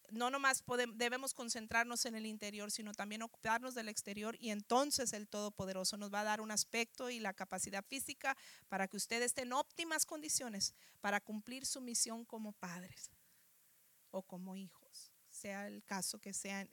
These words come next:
integrantes de la familia. Número diez, por último, con el Espíritu Santo tiene poder para hacer su trabajo. Con el Espíritu Santo tiene poder. Lo citaba hace unos momentos o a-, al principio, Hechos uno ocho, "Recibiréis poder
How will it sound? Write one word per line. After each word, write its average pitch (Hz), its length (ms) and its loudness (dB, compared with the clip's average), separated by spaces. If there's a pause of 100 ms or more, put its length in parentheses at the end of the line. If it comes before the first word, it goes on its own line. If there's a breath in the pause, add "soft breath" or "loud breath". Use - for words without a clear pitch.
integrantes 196 720 -4
de 190 80 -6
la 180 100 -10
familia. 170 480 -18 (640 soft breath)
Número 240 320 0
diez, 233 300 2
por 240 160 -2
último, 202 460 -6
con 214 180 -4
el 220 100 0
Espíritu 262 480 0
Santo 247 340 2
tiene 226 300 0
poder 220 460 0
para 214 240 0
hacer 214 360 2 (360 loud breath)
su - 260 6
trabajo. 165 540 -8 (1600)
Con 226 140 -4
el 233 120 -2
Espíritu 277 440 -4
Santo 262 320 -2
tiene 214 280 -6
poder. 185 320 -6
Lo 202 80 -2
citaba 226 380 4
hace 233 160 4
unos 240 140 -4
momentos 208 600 -4
o 214 40 -2
a-, 196 200 -2
al 185 100 -4
principio, 202 640 -2
Hechos 214 320 0
uno 214 240 -4
ocho, 196 300 -6
"Recibiréis 208 680 0 (160)
poder 190 480 0